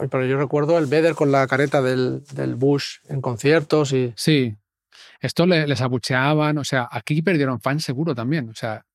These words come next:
Speaker 2: sabes que a la mitad de tus fans, más o menos, no le va a gustar. Pero claro, a la otra mitad les gusta más todavía, porque dices, "¿Qué
Speaker 1: Claro.
Speaker 2: cojones que tienes de hacer esto, no?".
Speaker 1: Claro. Estás polarizando al final tu seguidor.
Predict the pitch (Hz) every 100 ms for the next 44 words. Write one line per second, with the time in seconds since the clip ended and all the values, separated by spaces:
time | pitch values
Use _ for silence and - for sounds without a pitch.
0 | - - 220 - - 240 - 180 180 180
1 | 151 143 185 196 156 - 185 220 - -
2 | _ _ _ _ _ 139 123 131 175 208
3 | - _ _ _ _ _ - 135 147 160
4 | 160 131 127 - 123 110 - _ _ _
5 | _ 123 170 180 123 127 135 175 160 151
6 | 151 208 _ _ _ _ 202 143 151 170
7 | 147 143 139 120 170 143 127 123 120 101
8 | 120 123 135 - 139 156 - 135 151 175
9 | 160 127 147 139 135 - 123 202 214 -
10 | 127 143 - _ _ - 147 170 190 180
11 | 156 175 165 160 139 151 165 151 127 107
12 | 123 131 143